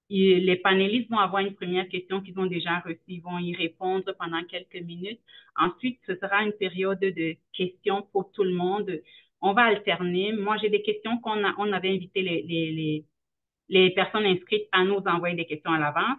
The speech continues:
Donc, j'ai une banque de questions. On va alterner. Je vais poser des questions. Ma collègue, euh, Annabelle Grenon-Fortin va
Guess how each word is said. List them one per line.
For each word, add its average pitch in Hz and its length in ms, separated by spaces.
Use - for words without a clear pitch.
Donc, 175 340
j'ai 185 80
une 180 160
banque 175 240
de 160 80
questions. 196 440
On - 20
va 202 80
alterner. 180 640
Je 165 60
vais 190 120
poser 196 340
des 208 160
questions. 196 560
Ma 190 220
collègue, 208 560
euh, 175 220
Annabelle 180 760
Grenon-Fortin 185 1120
va 180 220